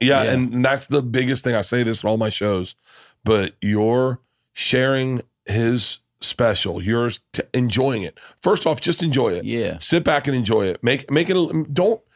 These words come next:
Speaker 1: don't watch it on the bus or in the subway. Take a, take a second.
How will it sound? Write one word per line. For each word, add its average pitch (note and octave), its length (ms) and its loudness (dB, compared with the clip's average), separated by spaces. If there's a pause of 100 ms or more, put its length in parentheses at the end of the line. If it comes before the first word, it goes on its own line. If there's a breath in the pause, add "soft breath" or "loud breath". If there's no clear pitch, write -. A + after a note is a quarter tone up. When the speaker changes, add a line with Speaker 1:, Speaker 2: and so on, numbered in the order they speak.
(160)
Speaker 1:
don't F#3+ 180 2
watch F#3 240 0
it F3+ 220 0 (200 soft breath)
on D#3+ 140 4
the E3 80 2
bus D3+ 440 0
or D3 80 2
in C#3+ 100 2
the C#3+ 100 0
subway. C#3 560 0 (200)
Take A3 200 2
a, - 80 -2
take G#3 260 -2
a A3 60 0
second. A#2 460 -2